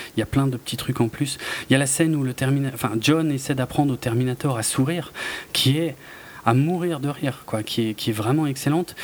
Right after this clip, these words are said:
Alors que dans Terminator cinq, <laughs> quand le Terminator essaie de sourire, c'est nul, mais c'est nul, c'est ridicule. Enfin, je trouvais ça naze,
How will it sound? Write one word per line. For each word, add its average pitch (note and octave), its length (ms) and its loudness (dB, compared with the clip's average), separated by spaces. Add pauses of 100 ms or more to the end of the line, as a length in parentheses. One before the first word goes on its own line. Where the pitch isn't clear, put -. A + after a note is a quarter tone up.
(320)
Alors B2 240 2
que - 80 -2
dans B2 140 2
Terminator B2 560 0
cinq, F#3 460 0 (220)
<laughs> - 60 -4 (720)
quand A#2+ 160 4
le A#2 120 2
Terminator C#3+ 600 0
essaie A2+ 240 0
de A2 60 -8
sourire, A2 500 -2 (300)
c'est - 220 2
nul, F3+ 420 2 (120)
mais F3+ 120 2
c'est A3 160 -2
nul, A#3 300 2
c'est - 160 -2
ridicule. F3+ 500 -2
Enfin, B2+ 220 0
je A2+ 180 -8
trouvais - 220 -2
ça C3+ 180 0
naze, A#2+ 680 -2